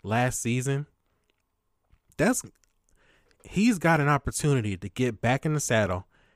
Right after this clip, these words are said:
and be fantasy relevant. Ca-, now, can he produce more with that kind of work, or maybe a little bit more? Maybe some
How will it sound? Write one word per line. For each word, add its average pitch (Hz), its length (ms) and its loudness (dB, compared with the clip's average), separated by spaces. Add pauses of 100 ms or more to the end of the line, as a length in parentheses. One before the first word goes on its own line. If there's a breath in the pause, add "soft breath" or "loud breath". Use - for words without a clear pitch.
(140)
and 110 160 0
be 120 160 2
fantasy 117 420 -2
relevant. 98 480 -4
Ca-, 139 220 -4
now, 123 180 0
can 139 220 0
he - 160 -2
produce 139 640 0
more 131 500 0 (400 soft breath)
with 113 180 -2
that 123 160 0
kind 131 240 0
of 104 160 -4
work, 139 380 -4 (800)
or 123 260 6
maybe 127 320 0
a 117 80 4
little 131 240 4
bit 127 140 4
more? 131 420 0 (100)
Maybe 120 220 -2
some 127 400 -2